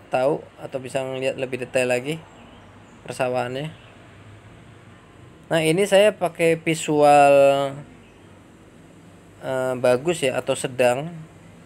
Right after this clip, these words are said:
Jadi warnanya kayak biasa-biasa aja, nggak terlalu bagus. Tapi kalau kalian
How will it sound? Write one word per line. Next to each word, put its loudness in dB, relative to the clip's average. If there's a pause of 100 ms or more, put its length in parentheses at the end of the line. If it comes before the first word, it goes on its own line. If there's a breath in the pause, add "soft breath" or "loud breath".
(140)
Jadi -2
warnanya -2 (600)
kayak 0
biasa-biasa -4
aja, -6
nggak -6
terlalu -6
bagus. -10
Tapi -4
kalau 2
kalian -2